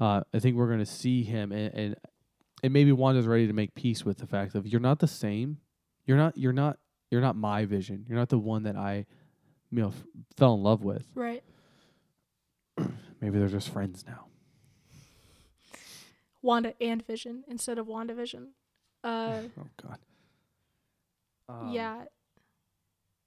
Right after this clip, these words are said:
Speaker 1: Okay, so another thing that comes up in this is, oh,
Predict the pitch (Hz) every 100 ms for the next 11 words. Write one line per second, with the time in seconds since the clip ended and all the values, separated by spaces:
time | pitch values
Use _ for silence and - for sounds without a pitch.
0 | _ _ _ _ _ _ _ _ _ _
1 | _ _ _ _ _ _ _ _ _ _
2 | _ _ - 123 110 104 - 131 117 107
3 | 104 - _ _ _ - 117 127 143 147
4 | 123 113 104 107 101 - 110 104 104 101
5 | 98 98 - 107 104 101 101 - - _
6 | _ _ _ _ _ _ _ _ _ _
7 | _ _ _ _ _ _ _ _ _ _
8 | _ _ _ _ _ _ _ _ _ _
9 | _ _ _ - -